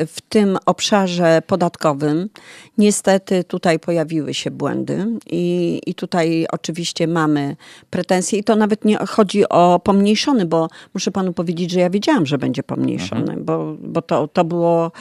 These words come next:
Speaker 1: e, wiadome, że my będziemy płacić wyższe podatki.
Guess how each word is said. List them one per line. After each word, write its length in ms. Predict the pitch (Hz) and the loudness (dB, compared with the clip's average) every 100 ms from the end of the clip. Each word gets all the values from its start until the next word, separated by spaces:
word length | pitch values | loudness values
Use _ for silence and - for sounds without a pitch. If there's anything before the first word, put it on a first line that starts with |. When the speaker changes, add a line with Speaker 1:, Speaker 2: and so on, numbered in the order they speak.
| - - - | -20 -10 -2
Speaker 1:
e, 100 | 165 | 2
wiadome, 640 | 180 165 147 135 147 190 | 4 4 4 2 0 -2
że 380 | 185 165 156 156 - - | 0 0 0 -2 -10 -6
my 120 | 185 | -2
będziemy 400 | 180 180 175 170 | 0 0 0 0
płacić 760 | 160 165 160 - 156 151 - - 156 | 0 -2 -2 -2 -2 -2 -4 -2 -2
wyższe 340 | 147 175 - 143 | 0 -2 -2 -4
podatki. 720 | - 127 127 - - 160 214 | -6 -6 -8 -8 -4 -2 -2